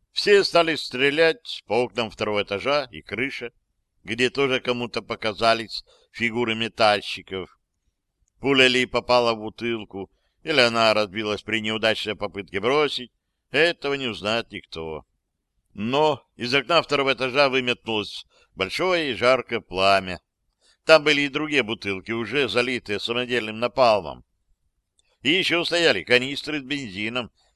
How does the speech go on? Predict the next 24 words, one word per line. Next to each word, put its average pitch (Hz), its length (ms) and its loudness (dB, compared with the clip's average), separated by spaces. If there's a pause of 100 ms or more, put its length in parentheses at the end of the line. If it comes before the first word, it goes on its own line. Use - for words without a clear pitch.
(200)
которые 117 400 2
Сэм 117 260 0
и 110 80 -2
Мэтью 117 460 -2
не 104 80 -8
успели 110 480 -6
разлить. 95 760 -6 (680)
И 123 100 -4
тут 185 260 0
толпа, 117 640 6
уже 120 240 0
готовая 139 440 0
разбежаться, 110 760 -2
перешла 147 680 -2 (320)
в 131 100 -12
наступление, 139 1120 -6 (380)
прежде 123 340 0
чем 123 220 -2
полицейские 120 640 -4
успели 120 380 -2
переключиться 104 880 -6
на 107 140 -2
новую 104 340 -4
угрозу. 113 480 -4